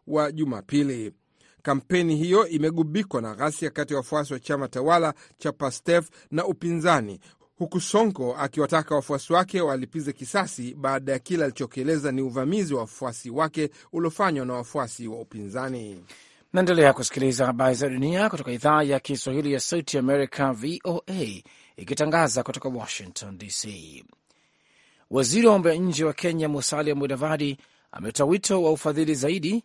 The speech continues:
Speaker 2: kukabiliana na athari za mabadiliko ya hali ya hewa katika hotuba yake kwenye mkutano wa viongozi kuhusu mazingira mwaka huu, cop ishirini na tisa.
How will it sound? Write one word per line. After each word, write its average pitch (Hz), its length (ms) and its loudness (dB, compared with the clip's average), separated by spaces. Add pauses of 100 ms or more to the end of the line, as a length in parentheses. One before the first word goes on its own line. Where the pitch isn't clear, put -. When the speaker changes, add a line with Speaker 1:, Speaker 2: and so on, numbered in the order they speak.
(120)
Speaker 2:
kukabiliana 131 600 -2
na 139 140 -6
athari 160 340 -6
za 143 140 -6
mabadiliko 135 500 -6
ya 139 60 -2
hali 117 200 -10
ya 87 80 -14
hewa 135 340 -4 (400)
katika 110 220 -4
hotuba 139 280 0
yake 175 460 0
kwenye 143 240 -6
mkutano 156 500 -4
wa 185 60 -2
viongozi 113 640 -6 (360)
kuhusu 131 340 -4
mazingira 147 680 2
mwaka 151 260 -8
huu, 165 460 -2
cop - 380 -6
ishirini 147 320 -10
na 147 60 -10
tisa. 143 440 -8